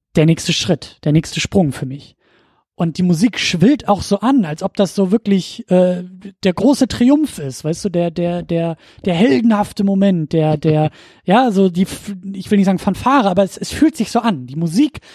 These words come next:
Speaker 1: schwillt so richtig theatralisch an und du, und, und du fühlst das irgendwie auch, aber dann siehst du halt, was er tut.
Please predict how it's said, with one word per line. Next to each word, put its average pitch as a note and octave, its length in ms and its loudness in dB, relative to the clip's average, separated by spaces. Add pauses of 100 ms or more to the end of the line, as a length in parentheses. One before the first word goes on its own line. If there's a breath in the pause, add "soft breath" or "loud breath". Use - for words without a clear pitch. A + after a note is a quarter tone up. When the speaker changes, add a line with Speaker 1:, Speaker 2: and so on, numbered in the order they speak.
(120 loud breath)
Speaker 1:
schwillt C4+ 520 0
so G#3 140 -2
richtig - 560 -4
theatralisch A#3+ 720 -2
an A3+ 220 0 (500 loud breath)
und G3+ 180 0
du, G#3+ 40 2
und, G3+ 360 0
und G3+ 160 2
du G3+ 60 -2
fühlst - 520 2
das F#3 140 2
irgendwie F3 400 2
auch, E3+ 300 2
aber G3 160 2
dann G3 200 4
siehst G3+ 400 -2
du G3 120 0
halt, C3+ 160 -8
was C3 180 -6
er C3 80 -10
tut. A#2+ 340 -18